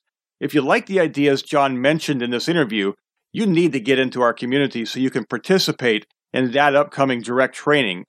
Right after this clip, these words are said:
on affiliate marketing for free. And as a listener to the Solopreneur Success Podcast, you can start free for thirty days as either a monthly member or an annual patron just by entering discount code S S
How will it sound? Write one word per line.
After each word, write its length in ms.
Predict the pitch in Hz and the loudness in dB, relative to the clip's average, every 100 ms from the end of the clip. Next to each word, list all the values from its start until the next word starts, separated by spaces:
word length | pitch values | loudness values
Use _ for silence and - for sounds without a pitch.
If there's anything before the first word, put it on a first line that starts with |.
| - | -2
on 100 | 123 | -2
affiliate 480 | 113 - 185 165 | -2 0 2 2
marketing 460 | 127 143 160 113 90 - | 2 2 2 0 -4 -6
for 100 | 104 | -8
free. 380 | 151 160 90 - _ _ _ | -2 0 0 -8 _ _ _
And 120 | - 165 | -2 0
as 160 | 165 | 2
a 60 | 143 | 2
listener 720 | 139 233 214 170 135 123 143 _ | 2 -2 -2 -4 -2 -2 -6 _
to 60 | 147 | -2
the 100 | 131 | -2
Solopreneur 600 | - 156 131 127 120 113 | 0 0 0 -2 -2 -2
Success 420 | - - 120 107 | -4 -2 -2 -2
Podcast, 640 | - 160 175 120 87 92 - _ _ _ - | -2 -2 0 0 0 0 -6 _ _ _ -4
you 120 | 214 | -2
can 120 | 277 | 0
start 440 | 202 - 175 277 - | -2 0 0 0 -4
free 220 | 127 131 | -4 -2
for 140 | 139 | -4
thirty 260 | 120 170 156 | 0 2 2
days 340 | 131 175 139 | 2 2 2
as 160 | 123 131 | -2 0
either 220 | 147 139 | 2 2
a 60 | 123 | 0
monthly 440 | 113 135 151 165 | 2 0 2 0
member 500 | 131 135 147 175 190 | 2 2 2 -2 -2
or 280 | - 147 180 | -2 2 4
an 100 | 160 | 2
annual 400 | - 151 170 170 | 0 0 2 2
patron 640 | 139 180 226 - 117 107 113 _ | 0 -2 -2 -2 -4 -4 -8 _
just 280 | - 160 160 | -2 0 2
by 140 | 180 170 | 0 2
entering 420 | 139 143 147 117 | 0 2 0 2
discount 520 | 147 160 - 143 113 | 0 0 2 0 0
code 440 | - 120 117 113 - - | 0 2 2 0 -8 -4
S 320 | 147 180 - - | 2 2 0 -4
S 380 | 147 143 143 - | 2 2 2 -2